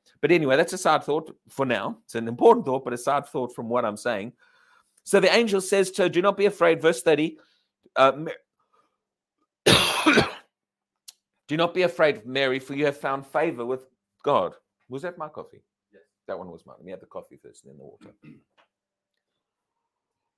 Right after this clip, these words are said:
Speaker 1: Verse thirty-one, "And behold, you will conceive in your womb and bring forth a son,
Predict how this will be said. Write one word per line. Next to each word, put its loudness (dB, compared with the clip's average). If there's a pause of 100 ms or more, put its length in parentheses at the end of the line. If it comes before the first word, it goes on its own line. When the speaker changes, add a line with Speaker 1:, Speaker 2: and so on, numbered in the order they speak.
(2750)
Speaker 1:
Verse 0
thirty-one, 4 (960)
"And -4
behold, 6
you -6
will 4
conceive -10
in -4
your -2
womb -2
and -6
bring -4
forth -4
a -4
son, -6